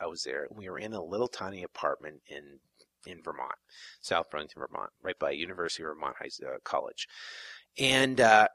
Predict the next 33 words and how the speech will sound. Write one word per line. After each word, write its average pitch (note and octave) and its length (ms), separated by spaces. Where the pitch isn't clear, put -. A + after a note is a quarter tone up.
<clears throat> C3 300
brought B2 580
my G#2 360
baby D3+ 320
sister - 440
home. F2 320
Didn't G#3 160
even, F#3 120
I, B2 200
I A2 120
wasn't C#3 320
in B2 80
the G2+ 60
hospital F#2+ 460
there. F2 280
I - 20
was E2+ 220
actually - 320
at G2 160
home F#2+ 160
with E2+ 100
my D#2 120
grandmother. D#2 360
So - 160
I G#2+ 60
didn't D#3+ 240
get C#3 160
to A2+ 60
see - 240
the F#2+ 100
whole G#2+ 180
hospital - 500
thing. D2 220